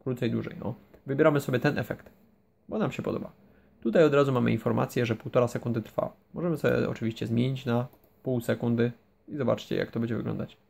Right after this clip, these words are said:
Ciach, w pół sekundy, a nie w sekundę, czy tam w półtorej. Tak więc wszystko możemy zmieniać, wszystko, dosłownie wszystko. Efekty, wystarczy, że tutaj sobie przechodzicie w efekty, zmieniać możecie ten efekt na inny w każdej chwili,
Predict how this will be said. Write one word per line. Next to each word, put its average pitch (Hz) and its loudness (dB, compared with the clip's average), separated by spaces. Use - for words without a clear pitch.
Ciach, - -12
w - -20
pół 120 -6
sekundy, - -8
a 120 0
nie 117 2
w - -10
sekundę, 104 -4
czy 120 -10
tam 110 0
w - -20
półtorej. 110 -2
Tak 127 -8
więc 123 -6
wszystko 233 0
możemy 147 4
zmieniać, 117 0
wszystko, - 2
dosłownie 156 2
wszystko. - -6
Efekty, 165 4
wystarczy, 127 -4
że 117 -2
tutaj 123 0
sobie 110 -2
przechodzicie 117 0
w - -8
efekty, 131 -2
zmieniać 120 -2
możecie 123 -4
ten 123 -4
efekt 127 -8
na 175 -4
inny 147 4
w 127 -6
każdej 123 0
chwili, 123 0